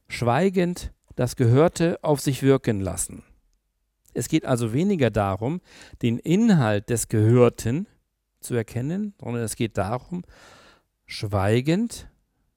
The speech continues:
das heißt auch innen, in einem selbst Ruhe zu haben und dann zu erkunden, was, nachdem ich etwas gehört habe, in mir wirksam ist.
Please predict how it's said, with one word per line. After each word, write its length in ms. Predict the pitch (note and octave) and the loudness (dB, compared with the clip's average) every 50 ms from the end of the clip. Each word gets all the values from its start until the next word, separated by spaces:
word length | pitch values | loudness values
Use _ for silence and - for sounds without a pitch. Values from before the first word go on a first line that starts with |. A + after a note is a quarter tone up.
| _ _ _ _ _ _ _ _ _ _ _ _ _ | _ _ _ _ _ _ _ _ _ _ _ _ _
das 260 | - A2 G2+ - - | -12 -10 -10 -8 -8
heißt 380 | A#2 A#2 A2+ A2+ - - _ _ _ _ | -6 -6 -6 -6 -10 -14 _ _ _ _
auch 300 | B2 B2+ B2 - - _ _ _ _ _ _ _ _ _ _ _ | -8 -8 -8 -10 -20 _ _ _ _ _ _ _ _ _ _ _
innen, 560 | - D3+ D#3 F#3+ G#3 G3 F#3 F#3 F#3+ F#3+ F3+ - _ _ _ _ _ _ _ _ _ _ | 0 0 2 2 2 2 0 0 -4 -8 -12 -16 _ _ _ _ _ _ _ _ _ _
in 160 | - E3 G3 - - | -2 -2 -2 -2 -4
einem 280 | - C#3 C#3+ C#3 C3 A2+ | -4 -2 -2 0 -2 -2
selbst 460 | G#2+ A#2+ C3+ D#3+ - - - - - | 0 0 0 0 -2 -6 -16 -10 -8
Ruhe 560 | C3 A#2+ A2+ B2 B2+ C3+ D3 D#3 E3 F#3+ F#3+ | -4 -2 0 0 2 2 2 4 4 4 2
zu 280 | - - - F3+ E3+ D#3+ | 2 -2 -4 -4 -4 -4
haben 560 | F3 F3 E3+ E3 F3 - G#3+ G#3 A3 A3+ A3+ - _ _ _ _ _ _ _ _ _ - - - - _ _ _ | -4 -4 -4 -4 -6 -6 -10 -8 -8 -8 -10 -12 _ _ _ _ _ _ _ _ _ -20 -20 -20 -20 _ _ _
und 220 | C#3+ B2 A#2 A2 | -6 -6 -4 -4
dann 200 | B2 B2+ D#3 E3+ | -4 -4 -4 -6
zu 160 | - - C3+ | -4 -2 0
erkunden, 580 | B2+ A#2 G#2 - - C#3+ D#3 D#3+ E3 F3 F3+ F3+ - _ _ _ - _ _ _ | 0 -2 -2 -2 -2 -2 0 0 -2 -2 -4 -8 -12 _ _ _ -20 _ _ _
was, 340 | A#2+ C3+ C#3 - - - _ _ _ _ _ _ _ _ | -2 -2 -2 -2 -6 -6 _ _ _ _ _ _ _ _
nachdem 680 | _ C3 B2+ B2+ - - - D3 D#3+ E3+ E3+ E3+ F3 E3 - _ | _ -4 -4 -4 -6 -4 -2 0 0 2 0 -2 -4 -6 -10 _
ich 160 | _ - - D#3 | _ -10 -6 -6
etwas 280 | C#3 - - A#2 - | -6 -6 -6 -8 -6
gehört 360 | - B2 B2 D3+ F3 - - | -4 -2 -2 -2 -2 -4 -6
habe, 340 | D3 C#3 C3+ C3 C#3+ C#3+ D3 - _ _ _ _ _ - | -6 -6 -4 -4 -4 -6 -6 -8 _ _ _ _ _ 2
in 480 | E3+ F#3+ G#3 G#3+ A3 A3 G#3+ G#3 G3+ F#3 | 4 4 4 4 2 0 0 -2 -2 -2
mir 540 | D#3 D3 D3 D3+ D#3+ E3 E3 E3 E3+ F3+ - _ _ _ _ _ _ _ | 0 2 2 4 4 4 2 2 -2 -4 -10 _ _ _ _ _ _ _
wirksam 720 | - A#2 A2+ B2 C#3 D3 C#3+ - - - A2 F#2+ F#2+ F#2+ F#2 | -12 -4 2 2 2 2 2 -4 -4 -4 -2 -2 -2 -6 -8
ist. 420 | F2+ - - - - _ - _ | -12 -16 -16 -18 -18 _ -20 _